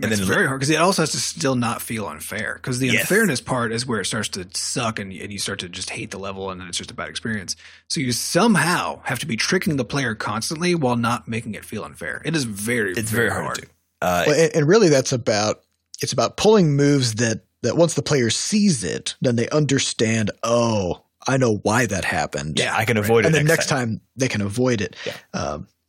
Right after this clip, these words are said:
Speaker 3: as opposed to just being trapped in a, you know, perpetual death spiral.
Speaker 1: Yeah, the levels I personally don't like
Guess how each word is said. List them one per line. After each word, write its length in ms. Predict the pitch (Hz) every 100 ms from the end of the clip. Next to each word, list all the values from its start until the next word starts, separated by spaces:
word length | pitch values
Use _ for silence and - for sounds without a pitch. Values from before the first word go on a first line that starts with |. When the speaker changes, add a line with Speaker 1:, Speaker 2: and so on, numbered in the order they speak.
| -
Speaker 3:
as 120 | 110
opposed 300 | 110 139 113
to 60 | 110
just 280 | 95 98 -
being 380 | 98 90 87 82
trapped 420 | - 98 87 90
in 80 | 80
a, 200 | 69 - _ _ - _
you 100 | 95
know, 140 | 76
perpetual 600 | - 107 107 90 92 78 73
death 260 | 92 76
spiral. 440 | - - 62 - -
Speaker 1:
Yeah, 260 | - - -
the 120 | 120
levels 240 | 147 123
I 80 | 104
personally 340 | 92 110 95 92
don't 140 | 87
like 280 | 90 87